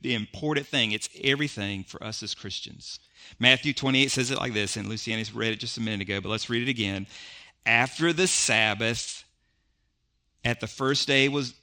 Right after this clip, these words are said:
of the week was dawning, Mary Magdalene and the other Mary went to view the tomb. There was a violent earthquake because an angel of the Lord descended from heaven and approached the tomb. He rolled back the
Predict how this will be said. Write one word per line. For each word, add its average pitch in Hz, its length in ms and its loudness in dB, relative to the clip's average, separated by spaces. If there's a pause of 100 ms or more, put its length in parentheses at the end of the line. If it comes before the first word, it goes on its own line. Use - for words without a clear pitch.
of 120 140 -4
the 127 100 0
week 127 260 2
was 117 160 -4
dawning, 113 480 0
Mary 123 200 2
Magdalene 123 500 2
and 107 120 0
the 104 120 -4
other 123 220 0
Mary 110 280 2
went 135 460 4
to 131 160 -2
view 117 460 0
the 127 120 -2
tomb. 107 720 0 (1400)
There 131 180 4
was 131 140 4
a 127 100 6
violent 131 800 6
earthquake 135 640 2
because 117 320 -4
an 123 140 -2
angel 147 320 6
of 127 80 0
the 127 80 4
Lord 117 640 2 (420)
descended 160 540 6
from 175 200 0
heaven 127 380 4
and 117 80 4
approached 135 460 2
the 131 80 -2
tomb. 120 300 2
He 120 160 2
rolled 127 580 0
back 123 380 -2
the 151 160 -6